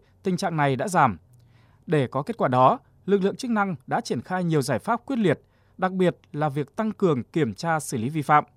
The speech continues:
Theo số liệu thống kê của đội Cảnh sát Giao thông Trật tự Công an thành phố Thái Nguyên, chín tháng năm hai nghìn không trăm hai mươi mốt, đơn vị đã xử lý hai trăm sáu mươi mốt vụ vi phạm liên quan đến xe tải. Trong đó có ba mươi lăm trường hợp quá khổ, quá tải, tự ý thay đổi kích thước thùng xe,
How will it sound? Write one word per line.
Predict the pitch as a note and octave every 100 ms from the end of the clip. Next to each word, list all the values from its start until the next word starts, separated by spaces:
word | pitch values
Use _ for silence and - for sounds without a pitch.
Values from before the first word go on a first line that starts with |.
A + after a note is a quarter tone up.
| _
Theo | - F#3+
số | E3+ E3
liệu | G#3 -
thống | C#3 E3+
kê | - F3
của | D#3+ D3
đội | B2+
Cảnh | - B2+
sát | - A#3
Giao | F3+
thông | D3 E3 D#3
Trật | D3 -
tự | D3+ C#3+ -
Công | F#3 F3
an | D#3+ -
thành | C3 G2+
phố | A#2+
Thái | C#3 D#3
Nguyên, | E3 D3 - _ _ _
chín | - F3+
tháng | A3 E3 G3+
năm | G#3
hai | F3 F#3
nghìn | D3+ A2+
không | - D#3
trăm | E3+
hai | C#3+ C#3+
mươi |
mốt, | A#3 - _ _ -
đơn | G#3+
vị | F#3+ F#3+
đã | E3
xử | A3 F#3
lý | B2 B2 G#3
hai | - F3
trăm | E3+ D3
sáu | - D#3
mươi |
mốt | B3 -
vụ | F3 -
vi | D3
phạm | D3 D#3 - - _ -
liên | G3
quan | F#3+ F#3 F3
đến | D3+ C#3+
xe | - E3
tải. | D#3 B2 E2+ _ _ _ _ _
Trong | - E3+
đó | C#3 F3+
có | D#3 E3
ba | G3+ G3+
mươi | F#3+
lăm | F3
trường | - B2+
hợp | B2+ -
quá | - D#3+
khổ, | - D#3+ G#2
quá | - F3
tải, | E3 B2 F#2 _ _ -
tự | F#3
ý | F#3 A3
thay | G3+
đổi | F#3+ D3
kích | - A3+
thước | A#3+ B3+ -
thùng | - A#2+
xe, | E3 E3